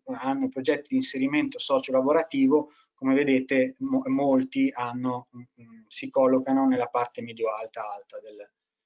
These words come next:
della scala. Ci siamo poi chiesti che cosa hanno, eh,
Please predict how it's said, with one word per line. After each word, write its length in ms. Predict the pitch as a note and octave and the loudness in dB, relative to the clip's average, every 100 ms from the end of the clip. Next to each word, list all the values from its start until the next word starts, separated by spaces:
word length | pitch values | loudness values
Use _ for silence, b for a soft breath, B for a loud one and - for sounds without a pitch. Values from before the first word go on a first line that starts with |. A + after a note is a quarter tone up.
| _ _ _ | _ _ _
della 260 | - - | -6 -4
scala. 480 | G#2+ - G2 E2+ E2+ _ _ _ _ _ _ _ _ _ - _ _ _ _ _ _ _ | -6 -8 -10 -10 -12 _ _ _ _ _ _ _ _ _ -20 _ _ _ _ _ _ _
Ci 160 | - F#3 | -4 2
siamo 280 | A#3 B3 F#3 | 4 4 4
poi 200 | G3+ G3 | 2 4
chiesti 640 | F3 F3 D#3+ - G#3 F#3 - _ | 4 4 2 -6 -8 -8 -14 _
che 200 | - D3+ | -2 0
cosa 480 | D3+ A3+ G3 E3+ D#3 | 4 4 4 4 4
hanno, 560 | F3+ F3+ E3+ D#3+ C#3+ C#3+ | 2 2 4 4 2 2
eh, 320 | C3 B2+ | 0 0